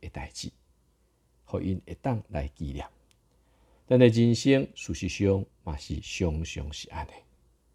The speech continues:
咱讲一世人所要行过，一步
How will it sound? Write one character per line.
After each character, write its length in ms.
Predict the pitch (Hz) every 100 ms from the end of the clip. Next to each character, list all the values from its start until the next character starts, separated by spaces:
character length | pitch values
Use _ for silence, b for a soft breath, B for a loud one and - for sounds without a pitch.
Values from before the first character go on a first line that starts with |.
| _ _ _ _ _
咱 180 | 107 95 -
讲 280 | 110 95 87 b b
一 80 | -
世 240 | 131 254 214
人 320 | 113 110 120
所 300 | - 143 131
要 80 | 135 127
行 280 | 98 85 85
过， 180 | 98 80
一 580 | - _ _ _ _ 107 -
步 320 | 107 101 98